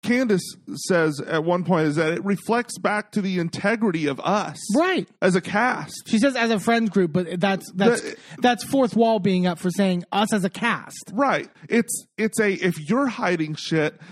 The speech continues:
Speaker 1: then she's hiding shit, she's hiding shit, I'm hiding shit, they're hiding shit.
Speaker 2: Right.
Speaker 1: Like, if they don't trust you, they don't trust none of us, which means they're not tuning in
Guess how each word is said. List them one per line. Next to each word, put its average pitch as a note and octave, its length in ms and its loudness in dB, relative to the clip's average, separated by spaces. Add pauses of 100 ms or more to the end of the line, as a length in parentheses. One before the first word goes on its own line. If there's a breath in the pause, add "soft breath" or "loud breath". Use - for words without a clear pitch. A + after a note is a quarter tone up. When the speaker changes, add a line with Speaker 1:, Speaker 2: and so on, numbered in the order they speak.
(100)
Speaker 1:
then D#3 220 0
she's A#3+ 380 -4
hiding G#3+ 380 0
shit, G#3 360 -2
she's A3 320 -6
hiding G3 320 -2
shit, F#3 280 -2
I'm G3 260 0
hiding F#3 360 -2
shit, F3 340 -4
they're F#3+ 280 0
hiding C#3+ 360 0
shit. C#3 360 -6
Speaker 2:
Right. D#4 360 2 (680)
Speaker 1:
Like, - 300 0
if F3+ 80 0
they A3 220 2
don't C4 260 0
trust A#3+ 340 0
you, G3 320 2
they F3 140 4
don't G3 180 2
trust E3 360 0
none F#3 340 2
of D3 100 -2
us, - 240 -6
which E3+ 160 -2
means F3 240 -2
they're F#3+ 220 2
not A3 260 -2
tuning F#3+ 380 0
in D#3 400 -6